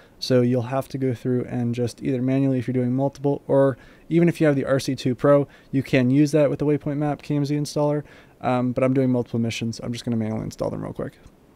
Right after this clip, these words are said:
So now let's talk about what actually happens when I fly this mission. Um, I wanna also take a quick moment to also talk about the R C two Pro,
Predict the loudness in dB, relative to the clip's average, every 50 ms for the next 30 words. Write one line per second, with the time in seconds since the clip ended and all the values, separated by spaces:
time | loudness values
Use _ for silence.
0 | _ _ -2 2 2 4 4 4 4 4 4 2 2 0 0 0 2 2 0 0
1 | 0 0 0 0 0 0 0 -2 -4 -4 -4 -4 -2 -2 -2 -4 -2 -2 -4 -4
2 | -2 -4 -4 -6 -6 -6 -8 -8 -10 -8 -4 -4 -2 -2 -2 0 0 -2 -2 -4
3 | -10 -20 -20 -20 -18 -6 -2 0 0 2 2 2 4 4 4 2 2 2 2 0
4 | 2 2 2 0 2 0 0 -2 -2 -2 -2 -4 -4 -2 0 0 0 -2 -4 -8
5 | -12 -6 -4 -2 -2 -2 -2 -6 -6 -4 -4 -4 -2 -4 -4 -4 -2 -2 -2 -2
6 | -4 -8 -8 -4 -2 -2 0 0 -2 -2 -4 -4 -4 -2 0 0 0 2 2 2
7 | 4 6 4 4 4 0